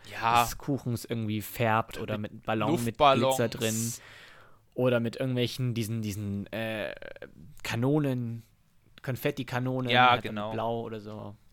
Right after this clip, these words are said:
Speaker 1: Oder so
Speaker 2: Ähm.
Speaker 1: Feuerwerk hab ich auch schon mal irgendwo gesehen. Das sieht man halt dann auch echt viel in sozialen Medien und so.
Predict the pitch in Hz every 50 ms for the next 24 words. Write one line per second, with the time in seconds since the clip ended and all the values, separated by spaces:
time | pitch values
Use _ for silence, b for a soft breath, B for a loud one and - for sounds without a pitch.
0 | - - 120 120 120 120 - 123 123 117 110 107 104 104 101 101 101 98 98 95
1 | - - - - - 143 143 156 151 131 131 131 135 - - - - - 131 -
2 | - 139 127 120 113 120 120 117 117 120 117 113 110 110 - - 113 - - -
3 | - - - - - - - 151 - - 143 131 123 120 120 131 - 127 107 104
4 | 110 - - - 131 - - - - - 120 123 123 120 117 113 - - - 113
5 | 113 117 113 110 101 104 104 113 123 117 117 110 107 110 113 - - 110 107 107